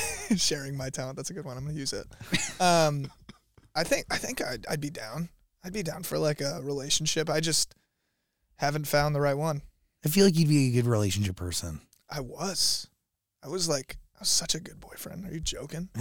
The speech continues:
Speaker 2: Like, I've met, like, random people you've been, like, hooking up with at parties. Never the same girl, really,
Speaker 1: Yeah.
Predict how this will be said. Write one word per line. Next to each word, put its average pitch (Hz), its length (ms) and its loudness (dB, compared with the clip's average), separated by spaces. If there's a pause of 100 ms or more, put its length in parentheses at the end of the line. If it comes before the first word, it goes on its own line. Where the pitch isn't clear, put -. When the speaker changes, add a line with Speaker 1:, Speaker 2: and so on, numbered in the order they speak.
(100)
Speaker 2:
Like, 135 100 6
I've 175 120 8
met, 226 200 6
like, 220 240 4
random 143 380 6
people 131 280 4
you've 117 180 4
been, 117 140 4
like, 107 200 4
hooking 117 260 4
up 110 100 4
with 110 140 2
at 98 140 2
parties. 104 580 2
Never 170 220 6
the 160 80 6
same 127 260 4
girl, 113 260 4
really, 98 400 0 (280)
Speaker 1:
Yeah. 139 260 -8